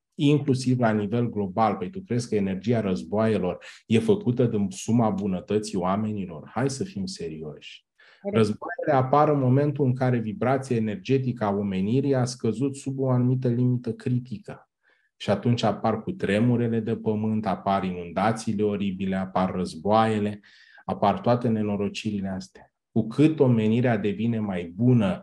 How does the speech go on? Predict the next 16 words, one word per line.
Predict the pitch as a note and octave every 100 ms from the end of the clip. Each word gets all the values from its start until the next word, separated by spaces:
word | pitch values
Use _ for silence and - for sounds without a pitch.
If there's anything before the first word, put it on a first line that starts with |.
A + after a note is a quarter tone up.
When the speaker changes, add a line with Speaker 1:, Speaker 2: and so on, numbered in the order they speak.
| - - _
Speaker 1:
și | - A2 F#2+
ea | G2+
devine | G2+ F#2+ F#2+ B2+ C3
mai | A2+ G#2
bună | G2+ B2 A2+
prin | - G2
fiecare | F#2 - C#3 C3 A#2+ G#2+
individ | G2+ F#2+ F#2 F#2 A#2+
în | A2 G#2
parte | A2 G#2+ -
și | F#2 -
prin | F2+
eforturile | F2 - A2+ A2+ G#2 F#2 F2+
și | - -
strădanile | - F2+ F2 G2 G#2+ F#2+ F2+
lui, | D#2+ D#2+ E2 C3+